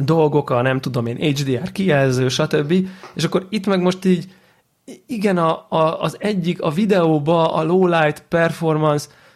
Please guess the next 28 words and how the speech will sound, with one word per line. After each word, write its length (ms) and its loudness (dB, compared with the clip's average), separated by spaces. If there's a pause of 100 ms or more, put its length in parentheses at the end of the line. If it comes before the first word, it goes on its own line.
(540)
hát, 520 -4 (100)
tehát, 320 -2
hogy 180 -8 (140)
jó, 300 4
tök 260 0
jó, 120 4
én 100 2
örülök 300 2
én 120 2
is 80 2
ezeknek, 500 0
vagy 120 0
nem 180 0
tudom, 440 0
és 140 -8
nyilván 260 2
aki 360 -2
ezen 360 0
van 120 2
rajta, 340 0
hogy 180 -2
a 40 0
fotózás, 720 0
az 200 -4
annak 360 -2
minden 460 2
egyes 380 -2
kis 280 -4